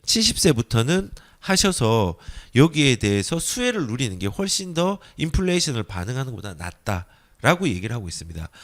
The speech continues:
그리고 만약에 이게 뭐 이제 해지를 한다고 하면 소급이 된다고 하지만요, 인플레이션으로 십이억짜리 아파트가 나중에 십오억이 되었어요. 시-,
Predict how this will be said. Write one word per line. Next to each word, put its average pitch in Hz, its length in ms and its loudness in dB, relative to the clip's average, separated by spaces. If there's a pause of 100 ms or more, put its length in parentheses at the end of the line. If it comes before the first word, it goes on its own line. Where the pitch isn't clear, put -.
(260)
그리고 180 540 2 (240)
만약에 196 840 4
이게 156 720 4
뭐 120 140 0 (340)
이제 113 240 -2
해지를 220 480 0
한다고 202 300 -2
하면 120 180 -2
소급이 233 400 -2
된다고 127 340 -2
하지만요, 101 540 -6 (460)
인플레이션으로 208 760 2
십이억짜리 180 720 2
아파트가 104 680 -2
나중에 139 540 0 (340)
십오억이 147 680 4
되었어요. 135 500 -6 (440)
시-, - 160 0